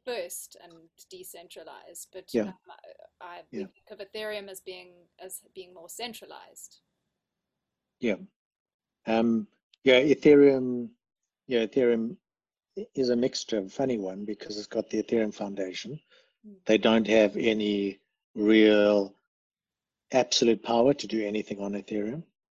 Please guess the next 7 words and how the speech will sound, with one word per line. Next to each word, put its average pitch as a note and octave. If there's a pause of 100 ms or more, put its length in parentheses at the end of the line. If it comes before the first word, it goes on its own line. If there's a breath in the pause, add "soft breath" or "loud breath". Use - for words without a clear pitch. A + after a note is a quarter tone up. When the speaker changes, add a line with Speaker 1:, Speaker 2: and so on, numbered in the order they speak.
(160)
Speaker 1:
Hmm. G3+ (1900 soft breath)
Speaker 2:
Yeah, A2+
but G#2+
they A#2
can A2+
take A#2+
Ethereum G#2+